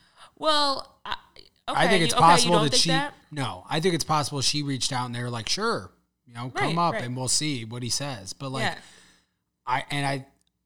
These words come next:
Speaker 2: I doubt that they just, like, cold called her, but maybe through intermediaries, like, you know, Hannah Brown, they, and whatever, they threw some stuff out and, like, there was some, like, reciprocation. But I don't think that Heather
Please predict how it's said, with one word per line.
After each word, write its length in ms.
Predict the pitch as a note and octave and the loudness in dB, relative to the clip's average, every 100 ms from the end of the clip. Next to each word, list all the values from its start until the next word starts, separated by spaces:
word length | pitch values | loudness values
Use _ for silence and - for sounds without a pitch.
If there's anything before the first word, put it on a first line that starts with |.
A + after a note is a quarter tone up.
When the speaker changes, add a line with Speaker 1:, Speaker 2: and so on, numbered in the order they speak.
| _ - | _ 0
Speaker 2:
I 160 | E3 | 0
doubt 380 | D#3+ D3+ D3 F#3+ | 2 2 2 2
that 120 | F#3 | -2
they 120 | D#3+ D3 | -2 -2
just, 220 | C#3 - | 0 -2
like, 180 | C3+ A2+ | -4 -6
cold 400 | - C#3+ D#3 - | -4 -2 -2 -4
called 340 | B2+ A#2 A2 | -8 -8 -10
her, 280 | A#2 G#2 C3 - | -10 -10 -12 -8
but 180 | C3+ | -8
maybe 300 | C3+ C#3+ D3 | -4 -4 -4
through 220 | C#3 C#3+ C#3 | -4 -6 -4
intermediaries, 960 | C#3 C3+ B2+ C3 C3+ A2+ A2+ A#2 B2 | -4 -2 -2 -4 -6 -6 -8 -4 -4
like, 260 | A#2+ A2+ - | -4 -6 -8
you 80 | A#2+ | -10
know, 320 | A2 A2 A2 _ _ _ _ - | -8 -10 -12 _ _ _ _ -6
Hannah 220 | C#3 B2+ | -4 -4
Brown, 600 | A#2 B2 B2 B2+ B2+ B2 | -4 -4 -4 -4 -4 -4
they, 200 | A#2+ B2 | -6 -8
and 360 | B2 A#2+ B2 B2 | -8 -8 -8 -12
whatever, 340 | A#2+ A#2+ A2+ A#2+ | -10 -10 -8 -10
they 100 | A2+ | -10
threw 220 | - A#2+ | -8 -8
some 160 | - A#2 | -8 -6
stuff 320 | - A#2 - | -6 -8 -10
out 280 | A#2+ A2+ A2+ | -8 -8 -10
and, 100 | A#2 | -12
like, 180 | A2+ - | -12 -10
there 140 | B2 | -10
was 120 | A2+ | -4
some, 400 | - B2+ A#2+ A2+ A2 | -2 -2 -4 -8 -8
like, 220 | A2 G#2+ | -10 -8
reciprocation. 800 | G#2+ B2+ G#2+ G#2 B2 A#2+ A2+ G#2+ | -6 -6 -8 -12 -6 -4 -4 -6
But 240 | G#2+ A2 - - _ _ _ - | -10 -12 -14 -20 _ _ _ -6
I 140 | D3 | 0
don't 180 | G3 F3+ | 0 0
think 220 | E3 D3+ | -2 -4
that 180 | D3+ - _ - | -6 -10 _ -10
Heather 560 | G#2 D#3+ D3+ C3 B2+ | -4 -2 -2 -4 -6